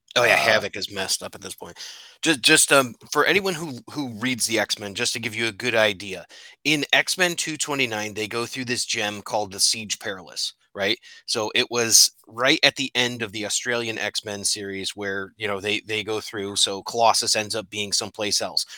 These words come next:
Speaker 1: Rogue ends up in Savage Land. That's gonna be important in a little bit in this book. That's just why I mentioned this.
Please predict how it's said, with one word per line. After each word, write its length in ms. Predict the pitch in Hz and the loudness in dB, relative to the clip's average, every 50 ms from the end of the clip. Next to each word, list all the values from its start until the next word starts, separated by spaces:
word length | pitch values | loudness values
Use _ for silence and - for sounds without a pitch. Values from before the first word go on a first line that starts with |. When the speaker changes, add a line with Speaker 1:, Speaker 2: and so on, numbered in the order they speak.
| - _ - | -18 _ -2
Speaker 1:
Rogue 320 | 117 123 123 123 113 120 | 2 4 4 4 6 6
ends 220 | 120 117 113 104 | 6 6 4 2
up 180 | 120 113 104 - | 0 0 0 -2
in 120 | 113 101 95 | -2 2 2
Savage 580 | - - 110 98 98 101 92 95 92 - - | 4 4 4 2 0 -2 -2 -4 -6 -8 -8
Land. 320 | - 82 78 57 - _ - - - - - | -8 -10 -18 -20 -20 _ -20 -20 -14 -2 2
That's 200 | 107 113 - - | 4 4 4 4
gonna 140 | - 151 147 | 2 0 -2
be 100 | 151 147 | -2 -2
important 480 | 139 123 - - 139 127 123 123 120 | -2 -2 -2 -2 -2 -2 -2 -2 -4
in 80 | 113 107 | -4 -4
a 60 | 110 | -6
little 220 | 101 104 110 107 104 | -6 -4 -4 -4 -4
bit 240 | 87 110 107 101 - - | -4 -6 -6 -6 -4 -2
in 180 | 110 110 107 | -2 -2 -2
this 160 | 101 101 - - | -2 -4 -4 -4
book. 280 | - 104 110 117 - - | -4 -4 -6 -6 -4 -4
That's 200 | 110 104 - - | -4 -2 0 0
just 220 | - 104 - - | 0 0 -2 -2
why 180 | 110 101 101 101 | 0 0 0 0
I 40 | |
mentioned 360 | 98 98 101 101 - - 123 135 | -2 -4 -4 -2 -2 -2 -2 -2
this. 240 | 147 147 - - | 0 0 0 -2